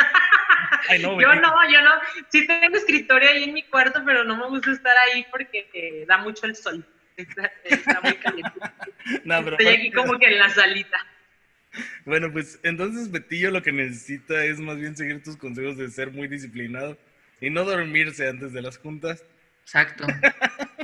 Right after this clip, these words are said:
Speaker 3: Eh, no tomarse
Speaker 2: Ah,
Speaker 3: di-,
Speaker 2: no.
Speaker 3: no, no tomarse días de estos antes de, de la junta, porque, o no dormirte hasta las cinco de la mañana jugando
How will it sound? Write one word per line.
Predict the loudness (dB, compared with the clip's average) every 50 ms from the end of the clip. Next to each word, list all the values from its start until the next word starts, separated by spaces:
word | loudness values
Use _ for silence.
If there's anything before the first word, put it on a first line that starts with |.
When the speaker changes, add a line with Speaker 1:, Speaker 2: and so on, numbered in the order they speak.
| -16 _ _ -2
Speaker 3:
Eh, | -2 -2 -2 -4 -12 -12 -2
no | 0 0 2 2
tomarse | 2 4 6 6 6 8 8 6
Speaker 2:
Ah, | 6
Speaker 3:
di-, | 6 4
Speaker 2:
no. | 2 2 4
Speaker 3:
no, | 6 6 6 6 6 4
no | 6 6 6 8
tomarse | 6 6 8 8 6 6 6 4
días | 4 6 8 8 8 8 6
de | 6 4
estos | 4 4 2 0 0 4 6
antes | 6 6 4 2 0 0 0 2 2
de, | 4 6 6 6 4 2 -2 -6 -4
de | 0 2 4
la | 6 6 4
junta, | 4 2 -2 -4 -4 0 4 4 4 4 2
porque, | -4 -10 -8 -4 0 0 0 0 -2 -4 -10 -16 -18 -6 -2
o | 0 0 2
no | 4 6 6 6
dormirte | 6 6 6 6 6 4 6 6
hasta | 4 4 6 6 6
las | 8 8 6 6 4
cinco | 0 -2 -2 0 0 2
de | 4 4
la | 4 4
mañana | 4 4 2 2 4 4 4 4 4 2
jugando | 2 0 -2 0 0 0 0 0 -2 -2 0 0 0 0 -2 -4 -8